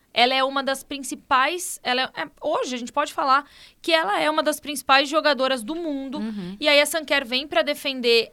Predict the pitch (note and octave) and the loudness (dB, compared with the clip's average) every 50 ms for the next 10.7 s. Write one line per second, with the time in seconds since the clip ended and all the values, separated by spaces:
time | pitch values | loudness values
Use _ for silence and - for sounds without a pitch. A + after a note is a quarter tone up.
0 | - - A3 A3+ B3 C4+ D4 D4 C#4+ - C#4+ C4 B3+ - - A#3 A#3 A#3 - - | -2 2 4 4 4 4 2 0 0 -2 -2 -2 -2 -4 -2 -2 -4 -4 -4 -4
1 | A#3+ A3+ A3+ A3 G#3 G3+ G#3+ A#3 A#3+ B3 A#3 A3+ G#3+ - A#3+ A#3+ B3 A#3+ A#3+ - | -4 -2 -2 -2 -2 -2 -2 -2 -2 -2 -4 -4 -2 -2 -2 0 -2 -2 -6 -10
2 | - - - - - - - A#3 A3+ B3 B3 A#3+ - B3 - - A#3+ B3+ C4 C4+ | -18 -20 -20 -16 -6 -4 -2 0 2 0 0 -2 -4 -4 2 2 4 4 4 2
3 | B3+ A#3+ A#3 A#3 A#3+ A#3+ A3 - - - G#3+ G#3+ G#3+ G#3+ G#3+ G#3+ G#3+ G#3 G#3 G3+ | 0 2 2 2 0 0 -2 -4 -2 0 2 4 4 4 4 4 2 2 0 0
4 | G3 G3 G3 F#3+ F#3 F3+ F3+ F3 F3 F3 F3+ _ _ _ _ - - - _ _ | -2 -2 -4 -4 -6 -6 -8 -10 -14 -16 -18 _ _ _ _ -16 -16 -16 _ _
5 | _ _ - - - - _ - G#3+ A3+ A#3+ - - C4+ C#4 C#4+ C4+ C4 B3+ B3+ | _ _ -20 -20 -20 -14 _ -4 -2 -2 0 2 2 2 4 4 4 4 4 4
6 | B3+ B3 A#3+ - B3+ A#3+ A#3+ A3 - A#3 A3+ A3+ A3+ A#3 A#3 B3 A#3 A3+ A3 A3 | 2 0 0 0 0 0 0 0 0 0 0 0 0 -2 -2 -2 -2 -2 -2 -2
7 | A3 G#3+ G#3+ - - G#3+ - - - A3 A3 - - B3+ A#3+ A#3+ A3+ A3+ A3+ - | -4 -4 -6 -8 -8 -8 -6 -2 -2 -2 -2 -2 -2 -2 -2 -2 -2 -4 -2 0
8 | B3+ C#4 D4 D4+ C#4+ - - A#3 G#3+ A3+ A#3+ A#3+ A#3+ A3 G#3+ - - G#3+ A3 A3+ | 0 0 0 0 -4 -2 0 2 2 2 0 -4 -8 -10 -10 -8 -8 -6 -6 -4
9 | A3 G#3 G#3 - G#3+ G3+ G3+ G3+ - F#3 A3 G#3+ - - G3+ F#3+ F#3+ F#3+ - - | -6 -6 -6 -6 -8 -8 -8 -10 -12 -14 -12 -10 -8 -6 -4 -4 -6 -6 -10 -12
10 | F3 - F3+ - - F#3+ F3+ F3+ E3 - F3+ F#3 F#3 F#3 | -12 -12 -12 -12 -10 -12 -12 -12 -12 -10 -10 -8 -8 -10